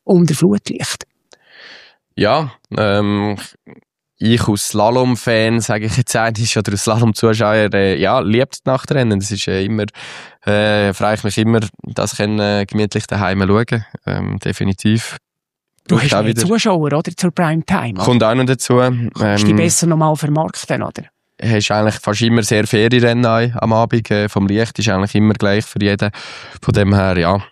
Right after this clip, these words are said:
Speaker 2: ist natürlich wieder ein grosser Aufwand von der Infrastruktur, ähm, die Lam-, die Licht. Ich weiss ja nicht, ja, vielleicht kann die fis, äh, so transportierbare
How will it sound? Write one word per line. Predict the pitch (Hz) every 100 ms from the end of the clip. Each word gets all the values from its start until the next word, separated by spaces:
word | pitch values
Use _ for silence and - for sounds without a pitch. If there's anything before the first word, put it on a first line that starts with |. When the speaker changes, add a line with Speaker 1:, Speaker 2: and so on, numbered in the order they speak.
| _ _ _ _ _ _ _ _ -
Speaker 2:
ist | 135 120
natürlich | 110 117 107 107
wieder | 98
ein | 95
grosser | 95 90 92 85
Aufwand | 92 90 87 90
von | 85
der | 90
Infrastruktur, | 95 95 - 92 - 92 95
ähm, | 92 92 90 90
die | 92
Lam-, | 87 90 98 -
die | 104
Licht. | 98 101 - - - - - - -
Ich | -
weiss | 101 104
ja |
nicht, | 107 104 - -
ja, | 110 143 143 -
vielleicht | 123 120 123
kann | 113
die |
fis, | 131 123 -
äh, | 117 117
so | - 113 110 113 107 _ -
transportierbare | 110 113 - 113 - 120 117 117 110 113 113 117 117 113 110